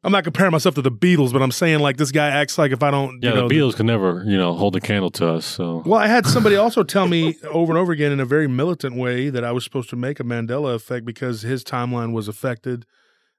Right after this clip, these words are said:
Speaker 1: and if I didn't do it, you know, and I'm like, "What is this, one of those, uh, Terminator things? Is this important to the future of the world that if we don't make the episode, everything changes?"
Speaker 2: You don't
Speaker 1: And
Speaker 2: give
Speaker 1: he
Speaker 2: the
Speaker 1: was all like,
Speaker 2: information
Speaker 1: "No,
Speaker 2: out.
Speaker 1: but, but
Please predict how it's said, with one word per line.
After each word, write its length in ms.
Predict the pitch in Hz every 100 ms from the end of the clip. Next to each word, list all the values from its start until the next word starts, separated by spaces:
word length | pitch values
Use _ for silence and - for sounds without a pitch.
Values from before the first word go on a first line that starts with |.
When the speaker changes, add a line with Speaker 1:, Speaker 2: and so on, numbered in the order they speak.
| -
Speaker 1:
and 100 | 110
if 140 | 104
I 140 | 127
didn't 240 | 127 117 110
do 200 | 120 123
it, 160 | 123 113
you 200 | 117 117
know, 160 | 120
and 100 | 117
I'm 140 | 123 127
like, 220 | 123 127
"What 80 | 131
is 120 | 110
this, 140 | 107
one 140 | 117 123
of 80 |
those, 340 | 123 127 110 127
uh, 240 | 117 107 - _ _ _ _
Terminator 560 | - 139 131 131 131 123
things? 480 | 135 135 139 123
Is 80 | 110
this 240 | 123 117 131
important 540 | 127 120 113 135 117
to 80 | 117
the 80 | 117
future 320 | 139 131 139
of 40 |
the 60 | 120
world 280 | 113 123 120
that 60 |
if 120 | 110 120
we 60 |
don't 160 | 123 123
make 180 | 120 120
the 80 |
episode, 460 | 123 - - 131 127
everything 280 | 120 123 117
changes?" 500 | - 127 123 127 - _ _ _ _ _ _ _
Speaker 2:
You 60 | 104
don't 100 | 101
Speaker 1:
And 20 | 143
Speaker 2:
give 40 |
Speaker 1:
he 60 | 202
Speaker 2:
the 40 |
Speaker 1:
was 100 | 202 180
all 80 | 170
like, 180 | 156 143
Speaker 2:
information 100 | 156
Speaker 1:
"No, 220 | 160 165
Speaker 2:
out. 60 | 151
Speaker 1:
but, 200 | 156 131
but 140 | 143